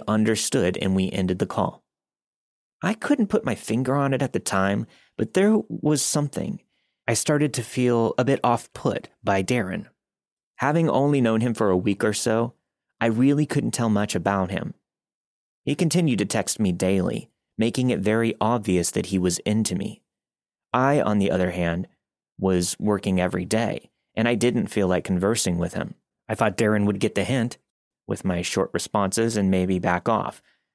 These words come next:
but I was dead wrong. A night or two later, I was working the closing shift again when the front door chimed. I walked around the corner to see Darren standing at the register.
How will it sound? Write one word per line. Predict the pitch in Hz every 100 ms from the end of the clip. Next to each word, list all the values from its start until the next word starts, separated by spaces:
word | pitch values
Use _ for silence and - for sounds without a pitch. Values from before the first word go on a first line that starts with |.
| -
but | 92
I |
was | 85 -
dead | 85 87
wrong. | 104 101 - - _ _ _ _ _ _ _ _ _ _ _ -
A |
night | 131 160 170
or | 135
two | 123 - 113
later, | 101 87 87 95
I | 90
was | 90 90 90
working | 90 90 - 92 87
the |
closing | 87 - 131 120 107
shift | 95 95 87 95
again | - 87 92 95
when | 95
the | 92
front | - 101 101
door | 104 98
chimed. | 92 117 107 90 - - _ _ _
I | -
walked | 139 156 -
around | 160 156
the | 156
corner | - 98 90
to | 95
see | - 117
Darren | 98 107 123 127 98
standing | - 98 90
at | 92
the | 104
register. | 110 123 92 - -